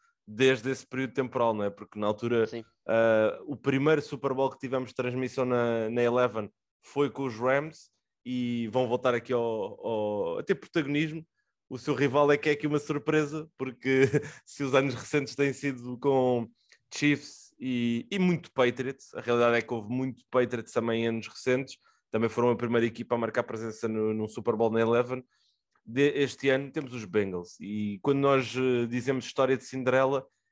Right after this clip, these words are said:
Speaker 1: é porque tem mesmo que ser. É uma equipa que ninguém perspectivava que tivessem onde estão nesse, neste momento, ahm,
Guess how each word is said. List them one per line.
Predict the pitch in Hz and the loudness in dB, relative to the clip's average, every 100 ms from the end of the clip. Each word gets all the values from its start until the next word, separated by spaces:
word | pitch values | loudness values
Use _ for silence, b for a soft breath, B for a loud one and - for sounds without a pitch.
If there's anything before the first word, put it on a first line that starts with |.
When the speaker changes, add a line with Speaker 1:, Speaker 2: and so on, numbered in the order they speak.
| - | -10
Speaker 1:
é | - | -8
porque | 113 98 | -8 -4
tem | 123 | -2
mesmo | 123 113 127 | -2 -4 -10
que | - | -6
ser. | 113 | -2
É | 104 | 0
uma | 117 | 0
equipa | 120 127 139 | -4 -6 -6
que | - 135 131 131 _ _ _ | -4 0 0 -2 _ _ _
ninguém | - 139 151 143 147 143 131 | -2 2 2 4 4 4 2
perspectivava | - - 131 127 123 123 120 113 | -4 -6 -4 -2 0 0 0 -2
que | - | -8
tivessem | - 113 123 120 | -8 -2 -2 -2
onde | 120 117 | -8 -8
estão | - 120 | -2 0
nesse, | 117 117 - _ | 0 -4 -8 _
neste | 113 120 117 113 | -8 -8 -6 -2
momento, | 120 131 131 - b b b - | 0 0 -2 -14 b b b 0
ahm, | 117 117 110 104 104 107 101 104 104 107 | 4 6 6 4 2 -2 -6 -6 -8 -10